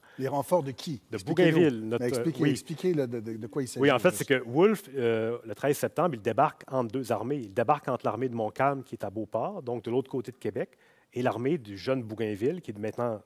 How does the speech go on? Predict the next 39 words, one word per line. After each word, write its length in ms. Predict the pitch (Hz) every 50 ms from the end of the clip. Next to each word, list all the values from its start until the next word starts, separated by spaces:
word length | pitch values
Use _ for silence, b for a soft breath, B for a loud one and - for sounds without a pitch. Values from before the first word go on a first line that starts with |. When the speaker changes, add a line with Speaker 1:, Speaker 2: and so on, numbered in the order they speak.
| -
Speaker 2:
devenu 260 | 110 113 98 104 110
colonel, 600 | - - 117 107 107 104 101 110 131 190 208 190 - B B B B B B B B -
euh, 200 | 104 104 104 101
qui, 160 | - - 110
lui, 160 | 110 143 170
est 40 | 135
basé 520 | 120 123 117 110 110 98 117 139 160 - -
à 120 | - 147
Cap-Rouge, 500 | - 147 120 - 110 123 117 107 92 95
donc 380 | 95 127 135 147 151 147 - _ b b b b b b b b b b -
à 80 | 120
l'ouest. 440 | 120 127 135 - - - - - - -
Speaker 1:
On 80 | 110 120
dit 140 | 123 147 170
même 180 | 170 180 180
que 80 | 147 151
c'est 140 | 120 127 131
des 100 | 127 120
troupes 220 | - - 170 151
d'élite. 440 | 135 151 151 143 117 - - - - _ b b b b b b b
Speaker 2:
Oui, 160 | b 190 208 -
c'est 120 | - 139
l'élite, 280 | 135 135 156 170 - 131
en 60 | 113
fait. 180 | - 147 131
C'est 120 | - - 120
que, 240 | - 120 110 107 110
dans 160 | 117 113 107
le 60 | 104
fond, 240 | - - 151 151 139
on 40 | 123
a, 220 | 107 101 101 101 -
Montcalm 380 | 110 113 110 - - 151 151
avait 140 | 131 110 113
envoyé 260 | 113 107 110 113 127
graduellement 560 | 139 127 120 117 104 110 117 110 110 127 143 147
ses 140 | - 123
meilleurs 240 | 107 107 120 131 127
soldats, 440 | - - 110 101 101 113 131 160 165